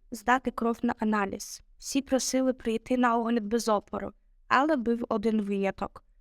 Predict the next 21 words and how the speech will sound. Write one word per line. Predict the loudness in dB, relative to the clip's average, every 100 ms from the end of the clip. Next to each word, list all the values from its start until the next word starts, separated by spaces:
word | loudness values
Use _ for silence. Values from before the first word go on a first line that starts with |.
| _
Такий | -8 -2 -2
собі | -2 -2 -2 -4 -4
Девід | -2 0 0 -2
Хотят, | -4 -6 0 0 0 -6 _ _ _
тридцятиоднорічний | -6 -6 -6 -4 -2 0 0 -2 -2 -2 -2
сусід | -2 -2 -2 -4
зниклого. | -4 -4 -4 -8 -8 -8 _
Звичайно, | -6 -2 0 0 -2 -2 -4 -8 _ _ -6
його | 0 2
заперечення | 2 0 0 -2 -2 0 0
відразу | -2 0 2 2 0
привернуло | -2 0 2 2 2 0
увагу. | 0 0 -2 -4 -16 _ _ _ -8
Крім | -2 0
того, | 0 0 0 0 -4 -8 -12 _ -18
слідчі | -8 -2 -2 0 -2
вже | 2 0
чули | 0 -4 0 0
про | -2 -4
Девіда | -4 -2 -2
Хотята. | -2 -4 -2 -2 -2 -6